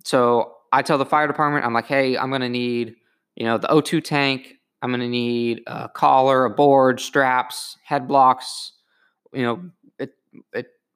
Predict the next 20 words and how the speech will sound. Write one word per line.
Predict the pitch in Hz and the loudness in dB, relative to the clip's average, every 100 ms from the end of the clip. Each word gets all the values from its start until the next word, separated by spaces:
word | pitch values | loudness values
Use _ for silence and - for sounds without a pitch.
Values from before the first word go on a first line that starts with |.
| _ | _
just | 170 - | -2 0
now | 139 | -2
turned | 123 139 127 | -2 -2 -4
into | 110 | -6
a | 123 | -8
trauma | - 139 127 | 0 2 2
alert. | 110 113 | 0 0
We | 120 | 0
gotta | 120 | 0
get | 117 113 | 0 -4
this | 117 | -6
thing | - 113 | -8 -2
going. | 117 110 104 - _ _ _ _ _ _ _ _ _ _ _ _ _ | 0 0 -4 -16 _ _ _ _ _ _ _ _ _ _ _ _ _
So | - 127 120 104 - _ _ _ | -2 2 2 -2 -10 _ _ _
they | 139 196 | 0 2
get | 175 | 4
all | 165 | 4
that | 151 - | 2 0
for | 151 | -2
me. | 147 139 135 _ | 0 -2 -4 _